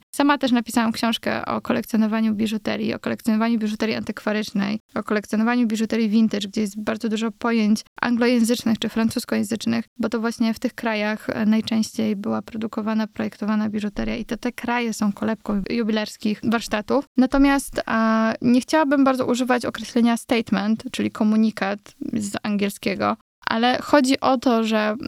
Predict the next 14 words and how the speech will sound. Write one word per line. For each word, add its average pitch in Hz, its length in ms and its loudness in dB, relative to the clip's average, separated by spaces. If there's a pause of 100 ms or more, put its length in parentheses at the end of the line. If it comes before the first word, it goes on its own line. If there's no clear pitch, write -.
(140)
taki 247 220 -2
pierścionek 254 540 0
z - 60 -18
kamieniem 254 420 4
urodzinowym, 202 720 0
czy 220 100 -6
pierścionek 220 520 -2
z, 208 100 -8 (140)
właśnie 214 460 -2
koktajlowy, 233 680 0
wieczorowy, 226 500 0
może 247 300 6
być 220 120 -2
takim 220 320 2